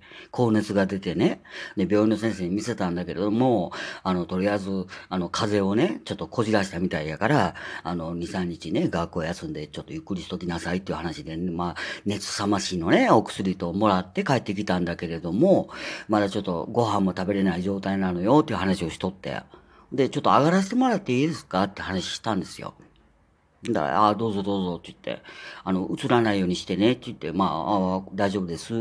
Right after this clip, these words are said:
って言って、まあ、その子の部屋二階なんですけども。でね、あの、その階段をね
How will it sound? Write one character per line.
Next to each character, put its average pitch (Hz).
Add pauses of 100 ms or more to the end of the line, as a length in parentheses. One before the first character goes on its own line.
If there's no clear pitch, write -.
っ -
て -
言 -
っ -
て、 - (420)
ま 127
あ、 127
そ 139
の 131
子 131
の 123
部 110
屋 101
二 90
階 98
な 92
ん 80
で 67
す -
け 64
ど -
も。 - (840)
で 85
ね、 87
あ 82
の、 - (380)
そ -
の 65
階 190
段 170
を 143
ね 160